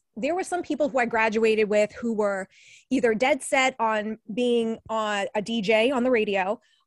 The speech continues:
or dead set on just being in the music industry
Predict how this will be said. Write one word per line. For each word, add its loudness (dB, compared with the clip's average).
or 0
dead -2
set -2
on -4
just -4
being -6
in -2
the 2
music 2
industry -4